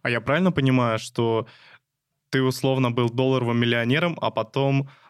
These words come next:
ушел работать программистом, а, с гораздо, а, ну, понятно, что низкими жар-, зарплатными ожиданиями,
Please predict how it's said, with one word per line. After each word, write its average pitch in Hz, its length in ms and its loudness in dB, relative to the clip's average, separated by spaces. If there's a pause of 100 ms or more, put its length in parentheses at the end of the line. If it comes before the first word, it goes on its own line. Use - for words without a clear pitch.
ушел 123 380 -2
работать 120 500 -2
программистом, 117 840 -2
а, 104 300 0
с 110 480 -2 (100)
гораздо, 127 680 0 (360)
а, 107 280 0 (520)
ну, 117 320 0 (240)
понятно, 120 320 -2
что 107 200 -4
низкими 135 600 2
жар-, 117 280 -2
зарплатными 123 540 -2
ожиданиями, 110 640 -2